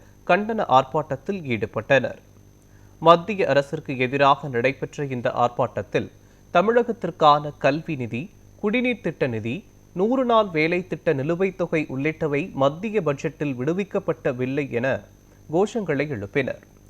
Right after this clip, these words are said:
மகாத்மா காந்தி தேசிய ஊரக வேலை உறுதி திட்டத்தை சிதைக்கும் வகையில்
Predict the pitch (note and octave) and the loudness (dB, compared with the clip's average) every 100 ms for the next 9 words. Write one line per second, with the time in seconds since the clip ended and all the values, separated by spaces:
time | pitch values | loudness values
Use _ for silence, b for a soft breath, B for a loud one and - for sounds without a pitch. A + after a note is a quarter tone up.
0 | b b b - D#3 E3+ F#3 F#3 F3+ D#3+ | b b b 4 6 8 4 2 -4 0
1 | D3+ D3 D#3 C#3 C#3+ D#3+ E3+ D#3+ B2+ C3+ | 0 0 -2 0 -2 -2 -8 -6 -4 -2
2 | D3+ D#3+ C3+ C3+ C#3+ C3+ C3 C3+ C3+ C3 | -4 -4 -2 0 0 -2 -4 -4 -4 -6
3 | - B2+ - A#2+ - C3+ E3 E3 E3 G#2+ | -2 -4 -2 -8 -6 -2 -2 -2 -4 -4
4 | G2+ A#2+ C3+ G2+ | -4 -2 -4 -6